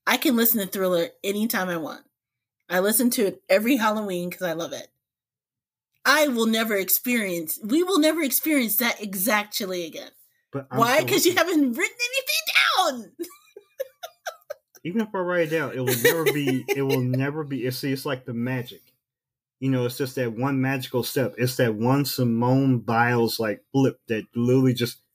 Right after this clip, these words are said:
Speaker 1: Oh my
Speaker 2: she can
Speaker 1: God, he's
Speaker 2: never
Speaker 1: comparing
Speaker 2: recreate.
Speaker 1: his chili to Simone Biles.
Speaker 2: Hey, I'm, I'm good like that.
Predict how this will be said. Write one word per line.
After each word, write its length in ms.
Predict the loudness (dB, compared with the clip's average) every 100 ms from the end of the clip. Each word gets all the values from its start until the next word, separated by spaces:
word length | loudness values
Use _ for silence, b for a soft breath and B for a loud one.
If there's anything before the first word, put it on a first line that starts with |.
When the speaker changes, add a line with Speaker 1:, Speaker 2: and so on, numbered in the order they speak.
| -4
Speaker 1:
Oh 100 | 2
my 160 | 4 4
Speaker 2:
she 60 | 4
can 100 | 6
Speaker 1:
God, 80 | 6
he's 80 | 4
Speaker 2:
never 120 | 4
Speaker 1:
comparing 220 | 4 4
Speaker 2:
recreate. 260 | 4 6 4
Speaker 1:
his 140 | 4
chili 320 | 4 4 4
to 140 | 2 0
Simone 400 | 0 2 2 0
Biles. 500 | 0 -2 -8 -8 -10 _ _ _
Speaker 2:
Hey, 400 | 4 6 6 2 -4 _ _ _ _ _ _ _ _ _ _ -2
I'm, 260 | 2 4 4
I'm 280 | 2 2 4
good 220 | 2 2
like 220 | -2 -6
that. 180 | -12